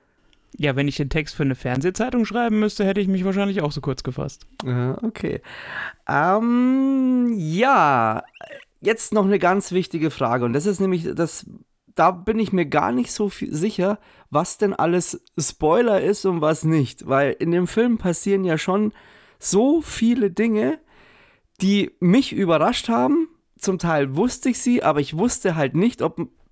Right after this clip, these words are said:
Speaker 2: ob das halt vorher schon Spoiler waren. Ähm, kriegen wir das hin, dass wir so die erste Hälfte relativ spoilerfrei hinbekommen?
Speaker 1: Ja, safe. Müssen wir. Das,
Speaker 2: Okay,
Speaker 1: äh,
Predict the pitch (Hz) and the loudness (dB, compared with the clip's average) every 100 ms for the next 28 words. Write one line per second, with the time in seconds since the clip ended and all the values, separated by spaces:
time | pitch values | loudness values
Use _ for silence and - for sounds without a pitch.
0 | _ 170 - 180 160 165 139 185 196 156 | _ -4 -2 -2 0 -2 -2 0 0 0
1 | 156 143 - 185 226 135 101 90 101 123 | -2 -4 -2 0 2 2 0 0 -2 -6
2 | - - - - - 147 151 151 165 165 | -12 -18 -18 -18 -2 0 2 0 0 -2
3 | 160 - - - - 180 226 214 190 185 | -4 -14 -20 -20 -6 0 2 4 2 2
4 | 262 277 254 185 - 170 170 165 - 143 | 2 2 2 2 0 0 2 2 0 -2
5 | 156 156 - 135 151 156 143 143 - 135 | 0 0 0 0 0 0 0 0 -2 -2
6 | 131 135 139 135 - - 117 117 120 120 | 0 -2 -2 -4 -4 -2 0 0 -2 -4
7 | 76 113 135 196 247 277 349 427 _ _ | -4 -2 0 0 -2 -2 -4 -6 _ _
8 | _ _ _ _ 170 139 127 117 113 - | _ _ _ _ -6 -2 -2 -2 -2 -4
9 | 120 160 - - _ - 160 - 220 139 | -2 -2 -4 -16 _ -4 -4 0 0 0
10 | - _ _ - 113 123 - 147 123 120 | -4 _ _ -6 -2 -2 0 -2 -2 -6